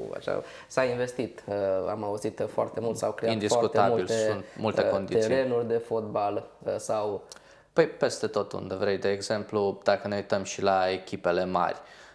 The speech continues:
Speaker 2: um, echipele mari care au trecut de anumit nivel s-au gândit, „Ok, decât să-l cumpărăm pe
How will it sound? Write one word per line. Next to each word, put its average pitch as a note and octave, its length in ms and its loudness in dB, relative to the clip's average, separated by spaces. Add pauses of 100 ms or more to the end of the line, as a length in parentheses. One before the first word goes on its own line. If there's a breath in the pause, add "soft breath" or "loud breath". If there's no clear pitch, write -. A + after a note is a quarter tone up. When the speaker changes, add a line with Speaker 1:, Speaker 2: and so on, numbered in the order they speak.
(100)
Speaker 2:
um, F2 800 0 (540)
echipele G2 520 0
mari G2+ 340 2
care F2 720 0
au F2+ 160 2
trecut F#2+ 340 -4
de F#2+ 60 4
anumit F2+ 500 -2
nivel G#2 720 0
s-au G#2+ 240 2
gândit, G#2+ 560 -4
„Ok, G2+ 160 0
decât G2+ 380 -2
să-l G2 200 0
cumpărăm F#2+ 560 0
pe F#2 240 2